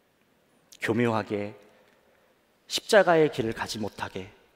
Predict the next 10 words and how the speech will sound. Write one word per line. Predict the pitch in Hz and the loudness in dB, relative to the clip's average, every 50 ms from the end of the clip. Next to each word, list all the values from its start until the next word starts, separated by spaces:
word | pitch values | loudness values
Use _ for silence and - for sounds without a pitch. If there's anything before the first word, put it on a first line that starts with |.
| _ _ _ _ _ _ _ _ _ _ _ _ _ _ _ _ _ _ _ _ _ _ _ _ _ _ _ _ _ | _ _ _ _ _ _ _ _ _ _ _ _ _ _ _ _ _ _ _ _ _ _ _ _ _ _ _ _ _
그렇게 | - - - - - 110 | -12 -10 -8 -8 -8 -6
유혹하고 | 107 113 - - 117 104 113 95 | -6 -6 -6 -8 -10 -10 -8 -8
있는 | 92 98 110 110 | -8 -8 -10 -10
것이죠. | 117 107 - - - - 131 127 - _ _ _ _ _ _ _ _ _ _ _ _ _ _ _ _ _ _ _ _ _ _ _ _ _ _ _ | -10 -10 -12 -12 -12 -14 -14 -16 -18 _ _ _ _ _ _ _ _ _ _ _ _ _ _ _ _ _ _ _ _ _ _ _ _ _ _ _
목적을 | 120 120 - - - 180 165 151 170 156 127 | -2 -2 0 2 2 2 4 6 4 4 4
위해서라면 | 120 123 123 117 127 113 110 104 110 127 147 131 107 98 - _ _ _ _ _ _ _ _ - - - _ _ _ _ _ | 4 4 4 4 0 -2 -4 -4 -4 -6 -8 -8 -10 -14 -18 _ _ _ _ _ _ _ _ -20 -20 -20 _ _ _ _ _
수단이야 | - - - - 185 - 208 202 196 190 180 170 160 156 139 135 - | -8 -8 -8 -4 -2 0 0 0 0 -2 -2 -2 0 -2 -2 -2 -2
어찌되건 | - 120 123 - - 196 170 185 175 175 165 160 | -2 -2 -2 -2 -6 -6 -4 -4 -2 -2 -4 -4
상관없지 | - - 202 196 196 190 180 135 - - - - | -6 -8 -8 -6 -6 -6 -6 -6 -8 -8 -8 -6
않아? | 143 113 107 120 156 202 226 | -6 -6 -8 -10 -12 -12 -14